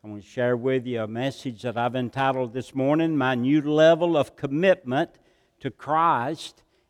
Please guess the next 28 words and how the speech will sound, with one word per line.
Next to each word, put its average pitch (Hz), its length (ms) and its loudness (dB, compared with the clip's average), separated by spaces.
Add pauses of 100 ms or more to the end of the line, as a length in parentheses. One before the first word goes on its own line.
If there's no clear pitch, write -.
(120)
in 123 300 -4
twenty 170 520 2
twenty-two. 165 840 0
My 101 200 -8
new 156 380 0
level 143 520 6
of - 180 -4
commitment 147 640 -2 (960)
to 143 100 -6
Christ 143 840 0 (300)
in 107 240 -6
twenty 160 520 0
twenty-two. 147 800 -2 (600)
You 120 100 -6
know, 123 140 -2
this 123 260 -6
is, 139 260 -12
uh, 120 340 0
this 117 240 -14
is - 120 -20
the 135 80 -10
third 156 420 4
week, 175 380 0
third 135 240 0
Sunday 156 600 2
in 120 180 -2
January, 127 520 -2
the 110 140 -18